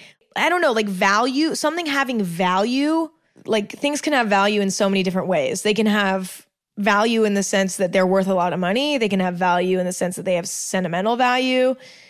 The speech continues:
or they're, you know, your favorite celebrity's belly button lint in a jar on your nightstand. Like, you get what I'm saying? I can see how, in a way, you know,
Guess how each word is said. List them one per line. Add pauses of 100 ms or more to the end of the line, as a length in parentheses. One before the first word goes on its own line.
(220)
or
they're,
you
know,
your
favorite
celebrity's
belly
button
lint
in
a
jar
on
your
nightstand.
Like,
you
get
what
I'm
saying? (680)
I
can
see
how, (180)
in
a
way, (200)
you
know,